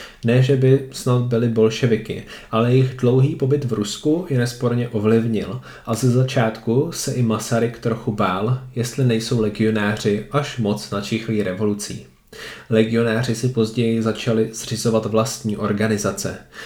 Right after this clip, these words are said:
Největší byla Československá obec legionářská.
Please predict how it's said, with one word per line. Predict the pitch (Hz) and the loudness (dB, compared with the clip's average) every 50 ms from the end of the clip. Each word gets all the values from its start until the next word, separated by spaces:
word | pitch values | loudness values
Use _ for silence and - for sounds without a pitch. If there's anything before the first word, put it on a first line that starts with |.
| - - - | -18 -6 -2
Největší | 113 113 113 123 117 - - 113 101 | 0 2 2 2 2 2 0 -2 -2
byla | 95 92 90 104 | -2 -2 -4 -4
Československá | - - - 127 127 - - 131 - - 120 110 110 110 104 - - 113 101 - - | -4 -2 -2 -2 -2 -2 -6 -8 -4 -2 0 0 0 -2 -2 -4 -4 -4 -4 -4 -6
obec | - - 101 98 - - - | -6 -8 -8 -8 -8 -10 -8
legionářská. | 117 101 98 98 - 104 98 98 92 90 95 - - - - - 95 87 - | -8 -6 -6 -4 -4 -4 -4 -4 -4 -6 -8 -8 -10 -12 -14 -12 -12 -12 -12